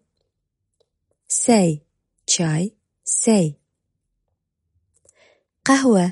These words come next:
Кофе. Каһвә. Сыр. Сыр.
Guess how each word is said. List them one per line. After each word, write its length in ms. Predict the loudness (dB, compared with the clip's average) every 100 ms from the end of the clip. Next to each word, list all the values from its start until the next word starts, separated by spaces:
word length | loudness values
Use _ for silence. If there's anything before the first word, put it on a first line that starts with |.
| -6 _ _ _ -6
Кофе. 500 | 0 2 0 -2 -2 -4 _ _ _ _
Каһвә. 480 | -4 0 0 2 0 -6 _ _ _ _ _ _ _ _ _ _
Сыр. 500 | -6 -4 -2 0 -2 -4 -14 _ _ _
Сыр. 500 | -8 -4 -4 -4